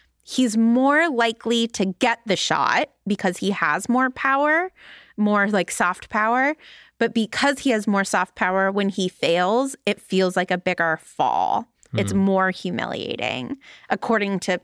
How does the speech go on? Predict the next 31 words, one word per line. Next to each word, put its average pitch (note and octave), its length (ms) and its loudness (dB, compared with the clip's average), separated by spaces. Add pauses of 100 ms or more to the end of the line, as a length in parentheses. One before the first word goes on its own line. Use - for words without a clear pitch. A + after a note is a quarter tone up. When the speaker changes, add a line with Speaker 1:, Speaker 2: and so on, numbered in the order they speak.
Speaker 1:
patriarchal F3+ 640 -2
norms. F3 560 -4 (220)
So - 120 -2
I C4+ 80 4
don't D4 240 2
wanna, F4 200 0
like, D4+ 180 0 (320)
pull C4+ 220 0
men C4 240 2
out A#3 260 0
of A3+ 100 -4
this G3 140 -4
conversation. F#3+ 720 -2
The A3 120 2
examples A#3 460 0
I F#3+ 100 0
gave F3+ 280 -4
are F#3 120 0
of F#3+ 120 -2
women, C#4 340 0
'cause F3 140 -10
I'm G#3+ 260 2
a A3 60 0
woman G3 500 0 (340)
and F#3 140 0
I'm A3+ 240 2
often G#3 320 0
accused G3+ 340 -2
of G3 100 -2
being G3+ 220 -2
shrill. F#3+ 760 0